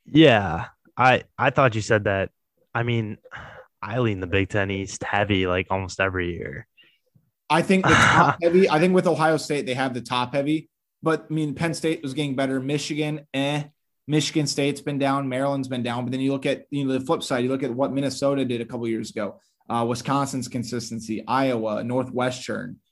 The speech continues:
Speaker 2: Like, I think there's a deeper top three or four in the West typically than the East. And if you look at the head-to-head matchups between the West and the East, I think the West holds a slight advantage over the past few years.
Speaker 1: Yeah,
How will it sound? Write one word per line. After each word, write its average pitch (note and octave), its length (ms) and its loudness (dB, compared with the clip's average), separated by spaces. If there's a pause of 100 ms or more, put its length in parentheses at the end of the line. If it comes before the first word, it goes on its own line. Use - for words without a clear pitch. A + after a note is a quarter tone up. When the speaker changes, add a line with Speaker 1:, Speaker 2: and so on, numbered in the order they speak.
(120)
Speaker 2:
Like, C#3 140 -2
I C#3+ 140 2
think E3+ 220 0
there's D3 160 0
a C#3 60 -2
deeper C3+ 500 0
top - 480 -4
three B2+ 220 -2
or A#2 80 0
four A#2 440 -2
in B2 80 -4
the A2+ 80 -4
West A2 420 -6
typically D#3 540 -4 (260)
than B2+ 140 -4
the A#2+ 120 -4
East. G#2+ 380 -6 (260)
And C#3+ 120 -4
if C3 80 -4
you D3 80 2
look D#3+ 140 0
at - 60 -18
the C#3+ 140 -2
head-to-head C3 480 -2
matchups C#3+ 600 -2 (360)
between C3+ 300 -4
the C3 80 0
West C3+ 300 -2
and C3+ 80 -4
the G2+ 100 -4
East, C3 260 -2
I A2 100 -2
think D#3 200 -4
the D3+ 60 -2
West B2+ 320 0
holds C3 260 0
a A#2+ 60 -8
slight B2 240 -2
advantage A2+ 500 -6
over A2 160 -8
the G#2+ 60 -8
past A2+ 300 -8
few A2 100 -6
years. G#2+ 480 -8 (1200)
Speaker 1:
Yeah, G2+ 460 6